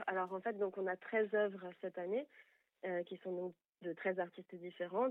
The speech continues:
tous issus du bassin méditerranéen ou alors influencés par son imaginaire. Et, euh, en termes d'artistes français, donc, on a un artiste franco-algérien qui s'appelle Kader Atia,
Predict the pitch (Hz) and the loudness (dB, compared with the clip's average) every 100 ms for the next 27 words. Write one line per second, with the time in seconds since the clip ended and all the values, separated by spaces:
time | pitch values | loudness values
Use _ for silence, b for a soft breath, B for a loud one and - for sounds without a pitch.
0 | 254 - 277 247 208 - 226 196 196 190 | 0 -2 -2 -2 -6 -4 -4 0 0 0
1 | 196 190 202 190 196 202 196 202 208 208 | -4 -6 -4 0 4 4 4 6 6 8
2 | 196 - _ _ - 185 185 208 202 196 | 4 -2 _ _ -6 -4 -2 0 2 2
3 | - 196 180 - 185 180 175 170 170 170 | 0 0 0 -6 -6 -4 -4 -6 -6 -4
4 | 226 294 _ _ _ _ _ _ _ _ | -4 -6 _ _ _ _ _ _ _ _
5 | - 190 196 190 170 _ _ 185 196 180 | 2 4 4 -2 -6 _ _ -8 -4 -4
6 | - 185 185 - 175 175 220 247 202 180 | -6 -12 -12 -8 -10 0 4 4 2 -4
7 | 180 175 170 175 - 196 - 185 185 - | -8 -6 -4 -6 -8 -16 -8 -6 -4 0
8 | 196 190 - 175 175 185 180 - 180 170 | 2 2 0 -4 -4 -4 -6 -6 -8 -6
9 | 175 175 180 170 - 220 240 | -4 -2 -2 -6 -2 2 2